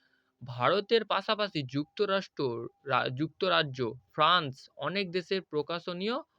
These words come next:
অংশগ্রহণ করেছিল। মানুষের ভিড় ও পরিবেশ। মেলায় প্রচুর মানুষের সমাগম হয়েছিল। ছাত্রছাত্রী, শিক্ষক, গবেষক, সাহিত্যপ্রেমী,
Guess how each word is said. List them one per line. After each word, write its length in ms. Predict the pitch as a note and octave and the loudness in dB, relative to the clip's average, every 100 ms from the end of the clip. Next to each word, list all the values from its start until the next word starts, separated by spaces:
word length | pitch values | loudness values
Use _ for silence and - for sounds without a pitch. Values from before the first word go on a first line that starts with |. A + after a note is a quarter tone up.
| _ | _
অংশগ্রহণ 720 | C3 D3+ D3+ F3 D#3 G#3 C4 | -6 -4 -4 -4 -2 -2 -2
করেছিল। 440 | A#3+ C3+ B2 A2+ - - _ _ _ _ _ _ _ _ _ _ _ _ _ _ _ _ _ - | 0 0 0 -6 -10 -12 _ _ _ _ _ _ _ _ _ _ _ _ _ _ _ _ _ -4
মানুষের 640 | C3 C3 D#3 G3+ A3 G#3 | 2 2 4 2 4 2
ভিড় 460 | D#3 C3+ D3 E3 E3+ | 2 2 2 4 6
ও 160 | C#3+ F#3 | 6 4
পরিবেশ। 640 | - B2 G#2+ - - - _ _ _ - | 2 2 0 -6 -10 -20 _ _ _ -8
মেলায় 420 | C3+ C3 D3+ G3 | 0 2 4 4
প্রচুর 460 | G3+ D#3+ D3+ G#3+ G3 | 2 -2 -2 -2 0
মানুষের 420 | D#3 D3+ E3 G3 | 2 2 0 -2
সমাগম 760 | G3 - B2+ D3 E3+ D3 D3 F3+ | -2 -4 -2 0 2 0 0 -2
হয়েছিল। 460 | C#3 B2+ B2 - - _ _ _ _ _ | 2 2 2 -6 -12 _ _ _ _ _
ছাত্রছাত্রী, 920 | - B2 - F3 E3+ F3 - F3 F3+ | -6 -4 -2 -4 0 -2 0 -4 -4
শিক্ষক, 680 | - - E3+ - - E3+ E3 - | -6 -8 -8 -6 -2 -2 -2 -8
গবেষক, 600 | B2 B2+ C#3+ E3+ - B2 - - _ _ _ _ _ | 0 2 2 0 -2 -4 -6 -20 _ _ _ _ _
সাহিত্যপ্রেমী, 880 | - B2 C#3 - - G3+ E3+ C#3+ A#2+ | -4 0 0 0 -2 0 4 2 2